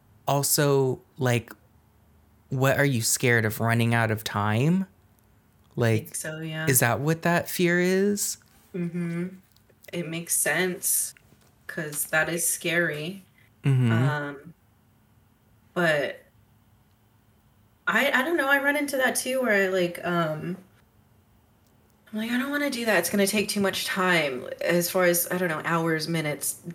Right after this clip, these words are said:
Speaker 2: years even. Like, I
Speaker 1: Mm-hmm.
Speaker 2: don't wanna dedicate that much time to something, but it's like, but s-, with some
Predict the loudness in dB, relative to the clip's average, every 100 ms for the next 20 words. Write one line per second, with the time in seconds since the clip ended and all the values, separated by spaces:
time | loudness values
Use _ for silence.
0 | -8 -2 2 4 4 0 -4 -8 -8 -8
1 | -6 0 2 2 2 0 -2 -4 -4 -4
2 | -4 -2 -2 -2 -4 -4 -4 -8 -14 _
3 | -10 -4 -2 -2 -6 -8 -6 -4 -4 -4
4 | -4 -4 -8 -8 -10 -8 -8 -8 -2 -2
5 | -2 -10 -20 -20 _ _ _ -6 -4 0
6 | 2 2 2 2 2 0